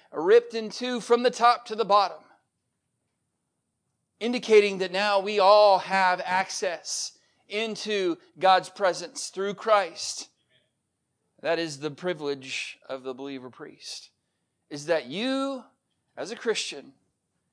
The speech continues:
at any time, anywhere, for as long as you want, come into God's presence and he will hear you.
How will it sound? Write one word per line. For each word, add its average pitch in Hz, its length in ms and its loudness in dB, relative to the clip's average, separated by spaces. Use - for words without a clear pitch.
at 147 140 -4
any 202 220 -6
time, 175 460 -8
anywhere, 202 540 -12
for 143 180 -6
as 135 120 -6
long 180 260 -4
as 185 140 -12
you 208 100 -10
want, 202 480 -12
come 165 240 -8
into 143 200 -6
God's 127 360 -4
presence - 840 -14
and 117 120 -20
he 131 160 -16
will 127 120 -16
hear 131 200 -20
you. - 200 -20